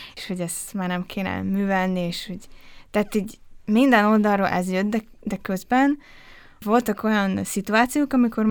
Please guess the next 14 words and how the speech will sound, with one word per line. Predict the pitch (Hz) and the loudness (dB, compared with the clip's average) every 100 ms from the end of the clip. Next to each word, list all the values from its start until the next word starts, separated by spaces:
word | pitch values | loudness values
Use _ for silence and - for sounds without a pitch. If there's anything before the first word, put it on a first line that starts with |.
| 208 | 2
maga | 208 208 | 2 2
a | |
kurátor | 208 240 214 185 220 | 2 4 4 4 0
mondjuk | 214 202 196 | -2 -2 -2
azt | 196 - | -6 -4
mondta, | 196 | -4
hogy, | 196 - - - | -4 -8 -12 -10
hogy | - 240 | 2 4
ő | |
festő | 262 311 311 - 214 | 6 4 0 0 0
akart | 196 208 190 | 0 -4 -6
volna | 190 196 190 190 | -8 -6 -4 -2
lenni, | 202 220 185 190 | 0 0 0 -2
de | 196 185 | -2 -2